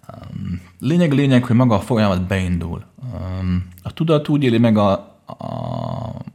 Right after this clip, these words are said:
fogantatását, ahogy éppen megéli. Öm, ezt azért mondtam ilyen nagyon bölcsen, <laughs> mert, ö, erre nincs általános igazság. Valamikor a tudat egyfajta örömöt él meg, valamikor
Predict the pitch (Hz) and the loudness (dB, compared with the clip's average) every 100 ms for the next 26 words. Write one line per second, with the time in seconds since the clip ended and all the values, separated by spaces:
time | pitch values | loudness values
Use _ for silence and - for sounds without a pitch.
0 | _ _ _ - 117 117 110 110 101 107 | _ _ _ -6 -2 0 0 -2 -4 -4
1 | 135 143 147 - _ _ _ _ - 107 | -4 -4 -6 -14 _ _ _ _ -8 -2
2 | 98 98 95 92 87 85 80 92 _ _ | -2 -2 0 0 0 -4 -8 -12 _ _
3 | - - - _ _ _ _ - 92 90 | -20 -20 -20 _ _ _ _ -8 -4 -2
4 | 87 92 90 - 123 107 98 98 87 85 | 2 0 0 -2 0 2 2 2 0 2
5 | 90 95 87 85 90 85 76 - - 123 | 2 2 0 0 0 -2 -4 -4 0 2
6 | - - - 127 - - - - - - | 0 -10 0 0 2 -2 -2 -4 -4 -4
7 | 113 113 110 - 120 117 - - - - | -4 -2 -2 -2 -2 -2 -4 -18 -20 -20
8 | - 101 123 120 - 92 87 90 90 98 | -6 2 6 6 4 0 0 -2 -2 -4
9 | 87 - - 120 123 117 107 104 107 110 | -6 -8 -10 -8 -2 2 2 0 -2 -2
10 | 95 90 - 80 - 123 110 113 101 98 | -2 -4 -4 -6 -2 0 0 2 0 2
11 | 98 92 - | 0 0 -2